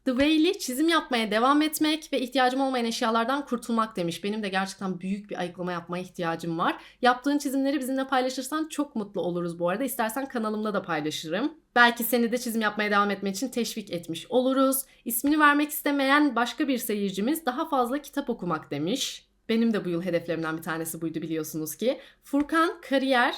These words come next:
istediğim sertifikalar, Avrupa vizesi, spor ve sanat alanında etkinlikleri arttırmak." demiş. Furkancığım, istediğin sertifikaları almak senin elinde diye düşünüyorum. Onu kolay halledersin. Avrupa vizesi konusunda bol şans diliyorum.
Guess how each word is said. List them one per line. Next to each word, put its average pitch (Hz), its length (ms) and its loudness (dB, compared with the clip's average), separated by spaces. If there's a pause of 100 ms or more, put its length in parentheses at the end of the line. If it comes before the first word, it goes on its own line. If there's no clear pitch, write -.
(120)
istediğim 254 440 -2
sertifikalar, 233 840 -2
Avrupa 233 420 0
vizesi, 185 440 -2
spor 277 460 0
ve 269 100 2
sanat 269 300 -2
alanında 226 380 0
etkinlikleri 233 640 -2
arttırmak." 202 600 -2
demiş. 160 580 -4 (220)
Furkancığım, 233 420 0
istediğin 262 440 0
sertifikaları 254 760 2
almak 220 300 -2
senin 214 200 -4
elinde 208 340 -2
diye 196 180 0
düşünüyorum. 202 480 -2
Onu 202 160 -2
kolay 190 280 2
halledersin. 170 680 2
Avrupa 202 400 0
vizesi 190 280 -6
konusunda 175 460 -6
bol 190 140 -2
şans 226 340 -4
diliyorum. 220 440 0